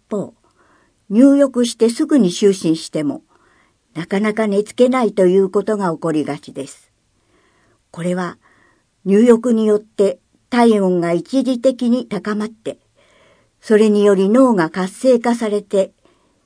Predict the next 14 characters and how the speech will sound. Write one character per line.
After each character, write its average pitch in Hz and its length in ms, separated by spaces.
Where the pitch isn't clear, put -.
眠 185 280
気 190 140
が 185 120
さ 185 160
し 233 140
に 262 100
く 247 140
く 269 160
な 180 120
る 143 120
た 139 140
め 143 140
で 139 140
す。 - 260